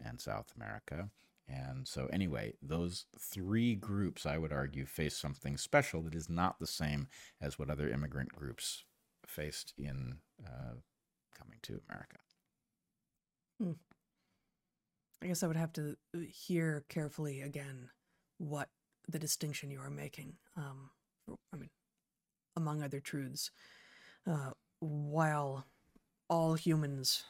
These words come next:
Speaker 2: not in Africa could be considered immigrants, the Native Americans, um, are not exactly an immigrant, immigrant group in
Speaker 1: No,
Speaker 2: the
Speaker 1: they're not
Speaker 2: world.
Speaker 1: an immigrant group.
Speaker 2: Um, and you, you were talking about other immigrant groups. Um,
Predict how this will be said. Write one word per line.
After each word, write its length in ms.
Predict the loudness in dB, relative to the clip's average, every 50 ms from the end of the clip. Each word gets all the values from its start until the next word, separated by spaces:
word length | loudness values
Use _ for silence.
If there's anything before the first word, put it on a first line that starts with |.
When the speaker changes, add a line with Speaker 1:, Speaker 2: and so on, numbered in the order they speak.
| -16 -14 _ 0
Speaker 2:
not 220 | 0 2 2 2
in 120 | 0 -2 -2
Africa 460 | -2 -2 -4 -6 -6 -4 -4 -6 -4
could 140 | -4 -6 -8
be 80 | -8 -6
considered 380 | -6 -4 -4 -4 -4 -4 -4
immigrants, 400 | -4 -4 -4 -4 -4 -4 -4 -4
the 100 | -4 -4
Native 180 | -4 -4 -4 -4
Americans, 600 | -4 -4 -4 -4 -4 -6 -6 -6 -4 -2 -4 -4 -4 -6 -8
um, 260 | -8 -6 -8 -10 -12 -10 -8
are 60 | -8
not 180 | -6 -6 -4 -6
exactly 400 | -6 -6 -6 -10 -10 -6 -4 -4
an 80 | -4 -2
immigrant, 360 | -2 -4 -4 -4 -6 -12 -14 _ _ 2
immigrant 400 | 2 4 4 2 0 -4 -8 -8
group 260 | -6 -4 -4 -4 0
in 60 | 4
Speaker 1:
No, 80 | 6 6
Speaker 2:
the 100 | 8 6
Speaker 1:
they're 100 | 6 4
not 200 | 4 6 6 6
Speaker 2:
world. 20 |
Speaker 1:
an 80 | 4 4
immigrant 360 | 0 -2 -6 -8 -10 -10 -10 -10
group. 160 | -10 -10 -4 -4
Speaker 2:
Um, 200 | -2 -2 -2 -4
and 100 | -4 -4
you, 160 | -4 -6 -6 -10 _ _
you 200 | -6 -6 -6 -6 -8 -10 _ _ _ -18 -12 -6 -6
were 80 | -6 -6 -6 -10 -6
talking 220 | -4 -4 -4 -4
about 160 | -6 -6 -8 -6 _ -2
other 220 | 0 0 0 -2
immigrant 320 | -2 -4 -6 -8 -10 -12
groups. 380 | -8 -8 -8 -8 -6 -6 -6 -8 -8 -18 -20 -18 -18 -18 -18 -6 2 6
Um, 380 | 8 8 8 6 4 -2 -6